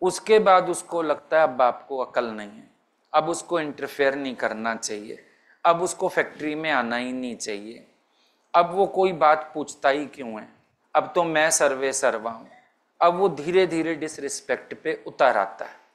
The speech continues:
धीरे धीरे अनादर शुरू हो जाता है। ये अनादर उसके अहंकार की निशानी है, ये अनादर उसके कर्ता भाव की निशानी है कि अब मैं देखता हूँ, मैं करता हूँ,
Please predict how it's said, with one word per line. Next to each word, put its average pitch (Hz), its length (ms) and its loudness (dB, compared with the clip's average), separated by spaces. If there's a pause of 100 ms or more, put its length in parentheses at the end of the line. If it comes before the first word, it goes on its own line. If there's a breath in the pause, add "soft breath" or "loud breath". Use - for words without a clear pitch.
(460)
धीरे 175 260 4
धीरे 165 280 0
अनादर 143 520 0
शुरू 139 380 -6
हो 139 100 -2
जाता 117 400 2
है। 165 240 2 (380 loud breath)
ये 165 240 -2
अनादर 165 560 2
उसके 175 500 -6
अहंकार 139 840 0
की 135 100 -10
निशानी 117 500 -10
है, 104 140 -18 (760)
ये 170 240 -2
अनादर 170 520 4
उसके 175 340 -4
कर्ता 147 480 0
भाव 123 340 0
की 139 220 -10
निशानी 127 580 -6
है 110 160 -20 (680)
कि 151 60 2
अब 151 100 4
मैं 143 380 0
देखता 156 420 -4
हूँ, 160 240 -2
मैं 131 360 -2
करता 143 400 -2
हूँ, 165 360 -2